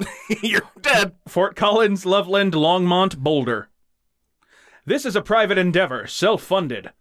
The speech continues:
Speaker 2: not commercial, trying to organize people from the Front Range interested in doing something completely fun and spectacular.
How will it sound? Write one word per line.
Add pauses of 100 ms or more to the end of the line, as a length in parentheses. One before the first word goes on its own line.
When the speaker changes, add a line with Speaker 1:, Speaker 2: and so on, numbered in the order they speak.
(160)
Speaker 2:
not
commercial,
trying
to
organize
people
from
the
Front
Range
interested
in
doing
something
completely
fun
and
spectacular.